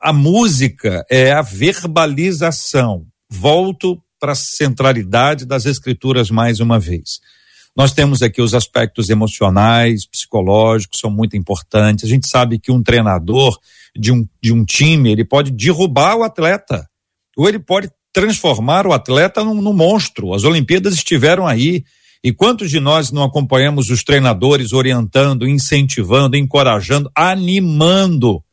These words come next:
O quanto o aplauso para um atleta de salto é importante? Quantos atletas antes do salto pediam o acompanhamento dos aplausos ou das palmas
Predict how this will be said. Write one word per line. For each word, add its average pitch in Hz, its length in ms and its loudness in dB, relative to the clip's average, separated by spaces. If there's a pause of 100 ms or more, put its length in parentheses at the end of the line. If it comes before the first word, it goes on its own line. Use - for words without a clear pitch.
(440)
O 147 140 0
quanto 220 360 2
o 185 40 4
aplauso 147 920 0
para 143 160 -6
um 131 60 0
atleta 127 600 0
de 107 160 -4
salto 139 840 -2 (540)
é 165 60 2
importante? 160 960 -4 (360)
Quantos 185 380 0
atletas 147 600 0
antes 165 240 0
do 127 120 -4
salto 165 460 -2
pediam 170 720 -2
o - 20 2
acompanhamento 147 960 0
dos 127 200 0
aplausos 135 720 0
ou 123 80 -4
das 120 240 -4
palmas 170 600 -2